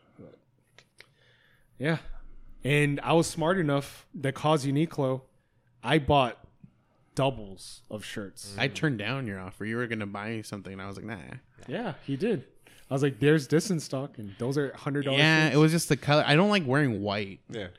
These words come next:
Speaker 2: And it was only white, and I was like, "Eh." I think it was the Cookie Monster
Speaker 1: Mm-hmm.
Speaker 2: one, and I was like, "Nah, I don't
Speaker 1: That's
Speaker 2: like
Speaker 1: probably
Speaker 2: that one."
Speaker 1: worth a lot, too. But I remember Uniqlo, Cause,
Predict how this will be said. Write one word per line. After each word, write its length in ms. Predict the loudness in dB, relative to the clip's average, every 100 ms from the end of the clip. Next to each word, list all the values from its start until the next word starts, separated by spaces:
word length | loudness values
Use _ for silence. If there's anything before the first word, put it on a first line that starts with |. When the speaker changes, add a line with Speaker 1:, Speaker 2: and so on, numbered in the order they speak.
| _ -4
Speaker 2:
And 680 | 2 4 2 0 -4 -8 -8
it 140 | 0
was 180 | 2 4
only 240 | 6 4 4
white, 220 | 2 0
and 100 | -2
I 40 | -4
was 100 | -4
like, 140 | -4
"Eh." 260 | -4 -4 2
I 100 | 4
think 160 | 8 10
it 40 |
was 220 | 10 8
the 420 | 6 6 6 4 0 -10 -20 -20 -14 6
Cookie 260 | 8 8
Monster 600 | 6 6 2 2 0 0 -8
Speaker 1:
Mm-hmm. 280 | -14 -12 -12 -10 -2
Speaker 2:
one, 380 | 0 0 -2 -6 -12 -14
and 100 | -6
I 40 | -2
was 100 | -2
like, 100 | -2
"Nah, 100 | -4
I 20 |
don't 100 | -6
Speaker 1:
That's 120 | -8
Speaker 2:
like 60 | -8
Speaker 1:
probably 140 | -8
Speaker 2:
that 60 | -8
one." 20 |
Speaker 1:
worth 160 | -10 -12
a 20 |
lot, 180 | -14 -14
too. 180 | -14 -16 -16 _ -20 -20 -12
But 240 | -6 -6 -8 -14 -20 -20 -20 -20 -18 -18 -18 -20 -12 2
I 100 | 6
remember 680 | 8 8 6 4 4 4 0 -10 _ _ _ -4
Uniqlo, 720 | 0 2 2 2 4 2 -2 -12 -20 -18 -18 -20 -20 -20 -18 -18 -18 -20 -20 -20 -20 _ _
Cause, 580 | -2 4 4 4 0